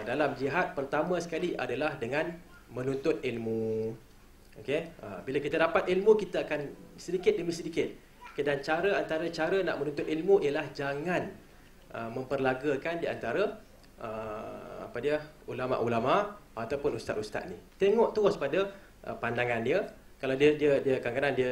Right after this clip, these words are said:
s-, apa dia panggil lah? Dia, dia sekeh sikit, kan. Dia sama-sama cakap tu dia sekeh sikit, kan. Sama-sama cakap tu dia, uh, piat telinga, kan.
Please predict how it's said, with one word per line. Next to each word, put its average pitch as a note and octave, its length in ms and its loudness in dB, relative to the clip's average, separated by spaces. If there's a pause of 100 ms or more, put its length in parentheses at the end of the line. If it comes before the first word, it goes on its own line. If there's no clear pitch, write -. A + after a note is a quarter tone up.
s-, - 400 -18
apa G2+ 160 -14
dia G2+ 80 -6
panggil G#2+ 240 -6
lah? C3+ 80 -8 (320)
Dia, G#2+ 320 -6
dia A2+ 80 -10
sekeh B2 400 0
sikit, A#2 400 -2
kan. A#2 240 0 (320)
Dia C3 80 -6
sama-sama C#3+ 320 4
cakap E3+ 160 6
tu E3+ 80 2
dia C#3+ 160 2
sekeh C#3+ 240 2
sikit, A2 320 2
kan. A2+ 240 -2
Sama-sama B2+ 320 -6
cakap D3 160 0
tu D3+ 80 2
dia, C3 160 4 (400)
uh, A#2 160 -10 (160)
piat - 160 2
telinga, B2+ 320 0
kan. C3+ 320 2